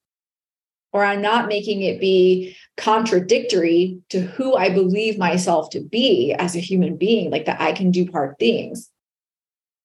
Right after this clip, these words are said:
And that something can be hard, like, something can feel hard and I can still be a hundred percent capable of doing it. And it doesn't mean that I'm weak, right?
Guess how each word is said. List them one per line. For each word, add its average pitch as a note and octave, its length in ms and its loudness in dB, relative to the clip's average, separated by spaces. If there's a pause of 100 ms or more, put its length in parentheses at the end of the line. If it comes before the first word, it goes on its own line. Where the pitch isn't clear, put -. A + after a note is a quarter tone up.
(220)
And F3+ 140 2
that D#3+ 120 0
something F#3+ 360 0
can F3+ 160 0
be F3 100 4
hard, G#3+ 380 0
like, - 100 -2
something G#3 380 0
can F3+ 140 2
feel A3 520 2
hard G3 360 4
and F3+ 120 0
I F3 60 0
can F3 160 -2
still G3 260 0
be F#3 120 4
a F3 60 0
hundred F3+ 280 0
percent F3+ 320 -6
capable F3 480 -2
of - 100 -4
doing G3+ 260 -2
it. - 100 -2
And F3+ 140 -2
it F#3 40 2
doesn't F3+ 300 -2
mean G3 240 2
that - 120 -4
I'm E3 260 -6
weak, F#3+ 300 -6 (320)
right? F3+ 400 2